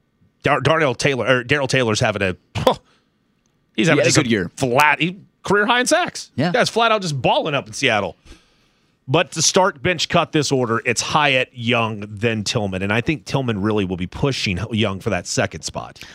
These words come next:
Speaker 2: Yeah, that's the correct order, too. I will start Hyatt. I will bench Young. I will cut Cedric Tillman. In terms of guys that I think are gonna be the best at the next level, I'd say Byron Young's probably gonna be the best,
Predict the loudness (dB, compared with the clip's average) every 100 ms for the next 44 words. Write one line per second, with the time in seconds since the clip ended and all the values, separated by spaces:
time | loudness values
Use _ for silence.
0 | -10 -4 -2 0 0 -2 0 0 2 0
1 | 0 0 0 0 0 0 0 0 0 0
2 | 2 2 0 0 0 0 -2 0 0 0
3 | 0 -2 -4 -4 -2 0 0 0 0 0
4 | 0 0 0 0 0 0 0 0 0 0
5 | -2 0 0 -2 -2 -2 -2 0 0 -2
6 | -4 -4 -2 0 -2 -4 -4 -4 -4 -2
7 | 0 0 0 -2 _ _ _ _ _ -12
8 | -6 -6 -2 -2 0 0 -2 -2 -4 -6
9 | -10 -10 -10 -10 -14